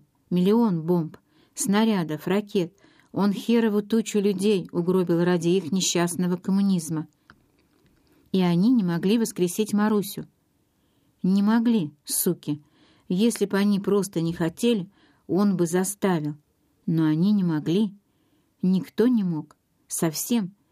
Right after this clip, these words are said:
Почему я не стал врачом, биологом? Я бы что-нибудь наверняка придумал. В конце концов, если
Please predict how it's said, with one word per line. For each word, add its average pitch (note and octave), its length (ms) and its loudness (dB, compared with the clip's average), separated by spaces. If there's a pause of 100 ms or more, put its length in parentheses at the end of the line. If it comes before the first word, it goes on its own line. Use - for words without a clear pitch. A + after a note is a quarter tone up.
(260)
Почему D4+ 420 0
я G3 140 2
не F3+ 120 0
стал F3 280 0
врачом, E3 540 -2 (400)
биологом? F3 680 0 (520)
Я F#3+ 240 2
бы G3+ 80 2
что-нибудь G3+ 560 0
наверняка A3+ 560 2
придумал. E3+ 520 -2 (520)
В - 100 -20
конце F3 320 0
концов, A3 480 -2 (260)
если F#3+ 520 0